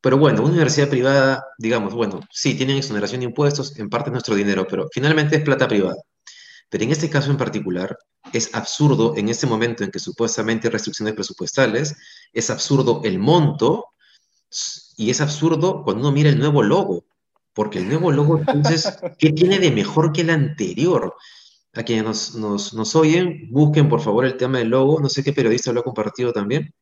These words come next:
Speaker 2: El fo-, bueno, el foco, yo lo hice en el foco, en el, en la cuenta del
Speaker 1: Y,
Speaker 2: foco.
Speaker 1: y una cosa más, este, Paolo, ¿no? En el nuevo logo hay el color verde, supuestamente por el tema medioambiental.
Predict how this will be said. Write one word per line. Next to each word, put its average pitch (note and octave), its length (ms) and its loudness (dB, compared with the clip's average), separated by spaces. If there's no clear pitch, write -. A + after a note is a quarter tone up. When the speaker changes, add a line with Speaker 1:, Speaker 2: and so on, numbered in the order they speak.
Speaker 2:
El A2 120 -20
fo-, F#3 240 -10
bueno, C#3 180 -6
el C3+ 80 -6
foco, D#3 180 -4
yo D#3+ 80 -4
lo F#3+ 80 -4
hice F#3+ 100 -8
en G3 60 -6
el C#3+ 100 -8
foco, F#2+ 400 -10
en G#2+ 100 -20
el, G2+ 80 -14
en G#2+ 160 -14
la G#2+ 100 -8
cuenta C3+ 200 -6
del B2+ 160 -4
Speaker 1:
Y, A#2+ 140 0
Speaker 2:
foco. - 120 -8
Speaker 1:
y C3 380 0
una E3+ 260 2
cosa D#3+ 260 0
más, D#3 260 2
este, G2 1040 0
Paolo, G#2 380 0
¿no? B2+ 380 -8
En A2 160 -2
el G#2+ 160 -2
nuevo E3+ 240 0
logo D3+ 500 4
hay B2 180 2
el C3+ 120 0
color A#2 380 0
verde, C#3 440 0
supuestamente C#3+ 800 -6
por A#2 200 -4
el F#2+ 120 -6
tema B2 240 -4
medioambiental. F2+ 840 -6